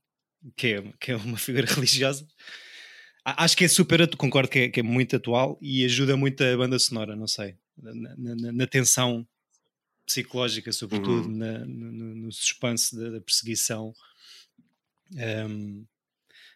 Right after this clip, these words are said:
Speaker 1: epá, eu imagino que também não deva ter corrido muito bem à altura, para além do, do tema polémico da religião,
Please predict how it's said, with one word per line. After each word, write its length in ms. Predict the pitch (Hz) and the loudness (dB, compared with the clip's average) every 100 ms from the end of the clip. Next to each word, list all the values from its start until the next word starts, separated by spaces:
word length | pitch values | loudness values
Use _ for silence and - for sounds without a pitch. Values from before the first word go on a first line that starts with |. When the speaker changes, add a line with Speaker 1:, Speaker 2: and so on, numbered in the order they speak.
| _ | _
Speaker 1:
epá, 180 | - 147 | -4 -2
eu 280 | 151 143 - _ | 0 -2 -4 _
imagino 760 | 143 135 139 123 123 135 135 | -2 2 2 4 4 4 2
que 600 | - 135 135 131 131 147 - _ _ 156 131 | -2 -2 2 2 2 -2 -6 _ _ -18 -16
também 280 | - 123 123 | -6 -2 0
não 120 | 123 | 2
deva 200 | 123 123 117 | 2 2 2
ter 80 | |
corrido 180 | 107 127 | 0 0
muito 180 | 123 - | -2 -2
bem 140 | 127 | 0
à 40 | 127 | 2
altura, 640 | 127 - 143 139 139 147 _ _ - _ _ _ _ | 0 2 2 4 2 -2 _ _ -20 _ _ _ _
para 140 | 127 131 | 0 2
além 280 | 127 120 | 2 0
do, 140 | 107 104 | -2 -10
do 320 | 98 120 104 | -14 -14 -8
tema 260 | - 110 104 | -6 -6 -8
polémico 540 | 110 113 113 117 - | -4 -4 -2 -6 -8
da 80 | 117 | -12
religião, 720 | 104 113 110 107 117 117 131 | -8 -8 -2 0 0 -2 -6